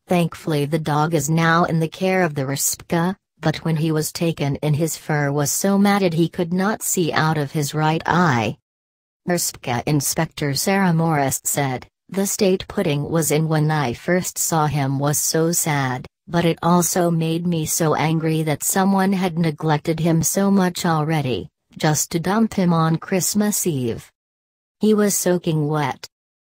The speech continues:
We had torrential rain during the night and he had just been left out in it, tied up. I felt so sorry for this poor little chap."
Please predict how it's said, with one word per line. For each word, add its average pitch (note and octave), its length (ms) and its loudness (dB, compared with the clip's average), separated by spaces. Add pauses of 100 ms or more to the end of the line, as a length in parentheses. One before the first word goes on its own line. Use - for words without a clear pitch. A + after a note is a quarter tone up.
We G3+ 160 2
had F#3 260 0
torrential E3 640 2
rain E3 340 0
during D#3+ 420 0
the D3+ 100 2
night C#3+ 460 2
and D3+ 140 -2
he E3+ 160 0
had F#3 280 0
just A3+ 460 0
been D3 200 -2
left D#3 300 -2
out D3 300 4
in D3+ 120 -2
it, C#3+ 260 -2 (220)
tied D3+ 320 0
up. C3+ 280 0 (480)
I E3+ 140 4
felt F#3+ 340 0
so C#3+ 320 0
sorry E3 400 0
for D#3+ 220 -2
this D3+ 240 0
poor G#3 360 0
little F3 300 0
chap." - 480 -4